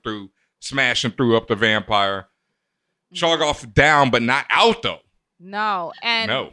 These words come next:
Speaker 2: it was at some point between her running out, like, when they were talking about what to do and running out, where they realized, and this is, thank you to the, the sci-, science fiction club they were part of,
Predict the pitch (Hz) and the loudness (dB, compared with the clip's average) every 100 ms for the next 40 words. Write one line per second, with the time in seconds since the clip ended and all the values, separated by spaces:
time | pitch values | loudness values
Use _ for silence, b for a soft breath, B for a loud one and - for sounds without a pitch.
0 | _ 233 247 254 254 - 302 339 349 302 | _ -4 -2 0 -2 -2 -4 -6 -6 -6
1 | 262 240 202 214 - 233 220 226 220 196 | -6 -6 -8 -10 -8 -8 -8 -6 -4 -4
2 | 202 214 220 208 208 208 - 196 180 190 | -4 -4 -4 -4 -2 -2 -4 -4 -4 -4
3 | 196 185 - 202 202 190 170 190 208 196 | -6 -6 2 2 2 -4 -2 -4 -4 -8
4 | 185 180 185 202 190 - 180 190 180 180 | -6 -8 -4 -2 0 -2 -6 -6 -4 -4
5 | 175 180 185 175 214 240 180 185 180 202 | -6 -8 -8 -8 -6 -4 -2 -4 -4 -6
6 | - 202 b b - 220 - 233 - 208 | -6 -12 b b -4 -4 -4 -6 -4 -2
7 | 196 180 180 220 208 208 - 220 208 202 | -2 -2 -2 2 2 0 -6 -4 -4 -4
8 | 294 208 196 180 185 175 170 185 180 185 | -6 -6 -6 -6 -8 -12 -8 -6 -6 -8
9 | 202 | -10